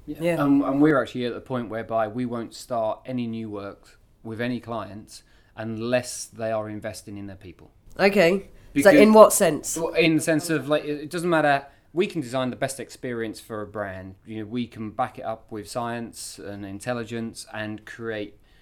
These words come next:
Speaker 1: a masterpiece for somebody that will rele-, will change a sector.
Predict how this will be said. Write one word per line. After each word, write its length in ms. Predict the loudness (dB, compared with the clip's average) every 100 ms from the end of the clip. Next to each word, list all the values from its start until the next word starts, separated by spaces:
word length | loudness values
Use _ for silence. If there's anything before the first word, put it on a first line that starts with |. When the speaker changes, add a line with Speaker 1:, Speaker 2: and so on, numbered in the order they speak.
| _ -8
Speaker 1:
a 60 |
masterpiece 580 | -6 -6 -10 -16 -16 -20 _
for 100 | -18
somebody 380 | -16 -14 -12 -10
that 180 | -8 -6
will 300 | -8 -8 -12 -8
rele-, 280 | -2 -2 -4 -10
will 500 | -4 -2 0 -2 -6
change 360 | -8 -8 -8
a 40 | -10
sector. 440 | -10 -12 -14 -18